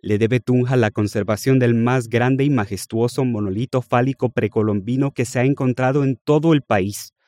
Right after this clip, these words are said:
y quizás en Sudamérica. Tres decididas damas vinieron hacia mí y una de ellas me dijo muy agitada: "¿Cómo le parece, profesor, lo que este tipo iba a hacer?",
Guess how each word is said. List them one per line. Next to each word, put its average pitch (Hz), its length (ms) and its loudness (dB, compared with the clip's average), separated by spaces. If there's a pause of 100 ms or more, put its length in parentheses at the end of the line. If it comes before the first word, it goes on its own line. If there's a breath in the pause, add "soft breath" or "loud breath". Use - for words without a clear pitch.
(300)
y 117 120 -8
quizás 120 380 0
en 117 120 2
Sudamérica. 95 720 -4 (640)
Tres 107 280 2
decididas 104 640 -2
damas 117 360 0
vinieron 123 400 2
hacia 113 240 0
mí 117 140 0
y 143 160 0
una 156 200 2
de 127 160 2
ellas 120 300 -2
me 107 100 -4
dijo 120 300 -4
muy 127 360 0
agitada: 98 640 -4 (420)
"¿Cómo 180 240 2
le 156 100 2
parece, 160 380 0
profesor, 180 540 2
lo 175 100 4
que 151 140 2
este 156 240 2
tipo 185 340 2
iba 180 280 2
a - 20 2
hacer?", 208 380 2